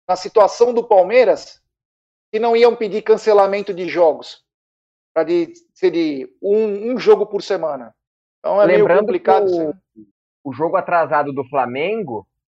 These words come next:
Speaker 2: é, contra o Grêmio,
Speaker 1: O
Speaker 2: foi por
Speaker 1: Ceará
Speaker 2: conta
Speaker 1: vai
Speaker 2: que
Speaker 1: fazer
Speaker 2: eles
Speaker 1: um gol!
Speaker 2: estavam, eles
Speaker 1: Não!
Speaker 2: estavam,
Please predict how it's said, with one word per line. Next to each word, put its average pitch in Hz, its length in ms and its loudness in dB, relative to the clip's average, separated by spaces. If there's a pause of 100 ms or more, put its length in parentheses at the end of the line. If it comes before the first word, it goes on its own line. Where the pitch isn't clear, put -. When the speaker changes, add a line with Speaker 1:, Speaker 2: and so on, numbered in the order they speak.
(100)
Speaker 2:
é, 110 1000 -6
contra 127 280 -10
o 113 40 -10
Grêmio, 151 440 -2 (340)
Speaker 1:
O 403 60 -6
Speaker 2:
foi - 100 0
por - 0 -
Speaker 1:
Ceará 403 280 0
Speaker 2:
conta 415 80 2
Speaker 1:
vai - 100 0
Speaker 2:
que 403 60 -8
Speaker 1:
fazer 381 180 -4
Speaker 2:
eles 349 120 -4
Speaker 1:
um - 60 -14
gol! 403 120 -6
Speaker 2:
estavam, 160 720 -2 (580)
eles 139 240 0
Speaker 1:
Não! 147 60 -2
Speaker 2:
estavam, 123 1500 -4